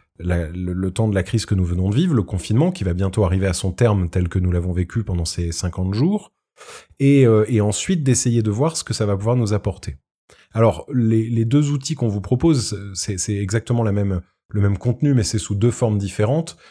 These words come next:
soit sous la forme d'un tableau, soit sous la forme d'une liste, et ça a pour but de visiter la famille, les proches, le travail, la prière, la formation intellectuelle, le corps, les écrans, les loisirs,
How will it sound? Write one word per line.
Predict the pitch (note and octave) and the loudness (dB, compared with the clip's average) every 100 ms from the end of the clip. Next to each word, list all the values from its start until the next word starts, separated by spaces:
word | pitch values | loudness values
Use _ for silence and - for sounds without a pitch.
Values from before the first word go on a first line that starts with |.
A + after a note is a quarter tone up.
| _ - | _ -4
soit | C3 | 0
sous | - | 2
la | A#2+ | 2
forme | - A2 | 2 0
d'un | G2+ | 0
tableau, | A2 G#2+ A#2 C#3 C#3+ | 0 2 4 2 2
soit | - | -2
sous | G#2+ G#2 | -4 -2
la | |
forme | - G2+ F2+ | -2 -2 -2
d'une | F2 F#2 A#2 | -2 0 2
liste, | G3 - - - _ _ _ _ | 0 -2 -8 -10 _ _ _ _
et | A2 | -4
ça | G2 A2+ | 0 0
a | |
pour | A#2 | 2
but | C3 C#3+ | 0 0
de | A2+ | 0
visiter | G#2+ B2 A#2+ B2+ C3 A#2+ G2 - _ | 0 -2 -2 -4 0 0 0 -8 _
la | F#2 F2 | -4 -4
famille, | - A#2+ B2+ C#3+ E3 D#3 | 0 2 4 2 2 0
les | G#2+ | -2
proches, | - - C#3+ D3+ - | -2 0 0 0 -2
le | G2+ | -6
travail, | - G#2+ A2 C3+ C3 | -4 -4 0 0 0
la | F#2+ | -2
prière, | - G#2+ G#2 A#2 C3 | -4 -2 0 2 2
la | A2+ | 0
formation | - G#2 G#2 - | -2 -2 -2 -2
intellectuelle, | A2 A#2+ G#2 - C3+ | -4 -4 -6 -2 0
le | A2+ G2 | 2 0
corps, | - - C#3+ D3+ A#2 | -4 0 2 2 0
les | G2+ F#2 | -2 -2
écrans, | A2 - D#3 D3+ | -4 -4 -4 0
les | G#2+ | 0
loisirs, | F#2+ G#2 G#2 A#2+ D#3 D#3+ | 2 0 0 0 -2 -2